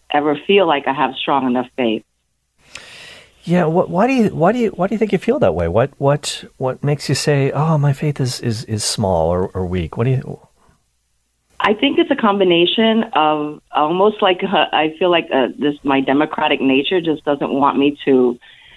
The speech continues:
Speaker 1: have my other friends who m-, might be of other faiths feel like I'm
Speaker 2: Mm.
Speaker 1: imposing my beliefs or that
Speaker 2: Mm.
Speaker 1: I'm diminishing their belief.
Speaker 2: Mm, interesting, interesting. Well, I, I always say this, we, we are always super excited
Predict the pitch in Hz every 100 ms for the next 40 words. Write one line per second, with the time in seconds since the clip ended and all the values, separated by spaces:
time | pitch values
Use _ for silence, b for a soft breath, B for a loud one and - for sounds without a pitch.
0 | b _ - - 170 143 147 143 - 107
1 | 135 - 147 156 - 143 147 143 - 135
2 | 131 127 - - - - 127 139 135 135
3 | 139 139 123 - 131 143 151 131 160 -
4 | _ _ - 139 139 120 127 131 127 -
5 | 139 131 139 139 131 131 135 139 160 170
6 | - 139 131 131 127 117 131 127 135 131
7 | 131 135 127 127 - - 117 117 123 _
8 | _ _ _ _ _ _ - 104 101 120
9 | - 117 - 87 76 78 117 131 98 82
10 | B B B 135 120 - 123 104 147 170
11 | - 135 107 98 95 - - 92 - 117
12 | 127 131 156 113 - 123 123 98 - 131
13 | 123 98 85 - 98 98 85 73